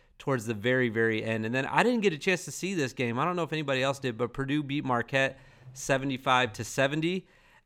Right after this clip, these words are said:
Uh, I think it's because,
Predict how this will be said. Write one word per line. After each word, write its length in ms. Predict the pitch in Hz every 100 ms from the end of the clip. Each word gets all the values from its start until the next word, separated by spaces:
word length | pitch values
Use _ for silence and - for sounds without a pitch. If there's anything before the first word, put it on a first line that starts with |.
| _
Uh, 380 | 135 147 139 131 - - _
I 60 | 151
think 340 | - 226 269
it's 140 | 285 -
because, 920 | 156 - 147 131 123 131 - -